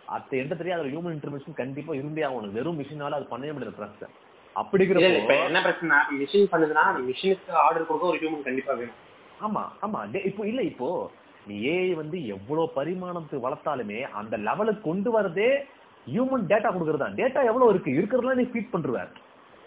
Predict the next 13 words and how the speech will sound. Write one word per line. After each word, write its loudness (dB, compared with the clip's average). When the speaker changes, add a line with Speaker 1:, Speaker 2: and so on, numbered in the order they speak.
Speaker 1:
புது 6
டேட்டா 4
ஃபீட் -4
பண்றதா 0
இருப்ப 0
நீ. -4
அதுக்கேத்த -2
மாதிரி -2
அது 0
வந்து -2
கத்துக்கிட்டு -4
Speaker 2:
இவனுங்க, 6
Speaker 1:
பண்றது. 2